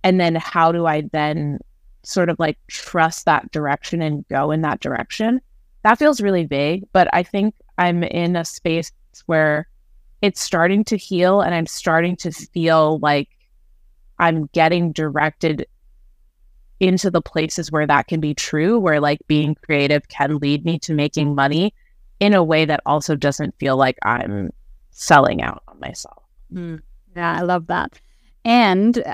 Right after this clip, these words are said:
Speaker 2: I would love to, uh, hear as well, because we were talking a lot about, like, what we actually desire and how we wanna live our lives.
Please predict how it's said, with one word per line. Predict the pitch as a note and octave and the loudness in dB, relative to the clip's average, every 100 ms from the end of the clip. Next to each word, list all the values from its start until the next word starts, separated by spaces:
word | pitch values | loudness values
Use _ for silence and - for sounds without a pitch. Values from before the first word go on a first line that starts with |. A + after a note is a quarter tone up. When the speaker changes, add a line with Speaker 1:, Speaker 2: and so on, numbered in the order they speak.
| - | -4
Speaker 2:
I | G3+ G3+ | 2 2
would | G#3+ A3 | 4 2
love | G3+ A3+ - | 4 2 0
to, | - C4+ B3 A#3 A3+ A#3 - _ _ | -2 2 4 4 4 0 -6 _ _
uh, | G#3 | -12
hear | G3 B3+ A#3+ | -4 2 4
as | G3+ G3 | 4 0
well, | F3+ G3 G#3 G3+ | 2 6 6 4
because | F#3+ A3 | 0 -2
we | G#3+ | 0
were | A3+ | 0
talking | F#3+ G#3+ A3+ A3+ | 2 0 2 2
a | G3 | 4
lot | G3 G#3+ | 4 4
about, | F#3+ F3+ | 4 2
like, | F3+ | 2
what | E3 G3 | 0 0
we | G3 | 2
actually | D#3 - G3 F3+ | 0 -2 -4 -4
desire | F3 E3+ G#3 A3 G#3+ G#3 | -4 0 4 4 4 2
and | F3 F3 | 0 -2
how | F3+ | -2
we | F#3 | 0
wanna | F3 F3 | -2 -2
live | F3 F3 | -2 0
our | F3+ | 2
lives. | F#3 G3 F#3 - | 4 2 0 -4